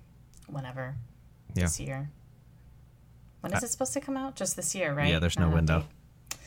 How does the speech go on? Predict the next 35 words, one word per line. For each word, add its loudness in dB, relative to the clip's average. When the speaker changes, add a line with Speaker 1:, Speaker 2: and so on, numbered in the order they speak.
Speaker 2:
I 0
feel 6
like 6
Speaker 1:
Yeah. 8
Speaker 2:
Redfall 6
will 6
have 4
a 4
window 4
after 2
this, 2
but 6
I 12
thought 12
Starfield 6
was 0
coming 4
before 2
Redfall, 0
so -2
this 2
surprised 0
me. 2
Speaker 1:
Yeah, 4
I 6
don't 4
really 2
know. 0
I 6
guess 8
since 0
it's -2
Xbox -2
and -4
Bethesda, 0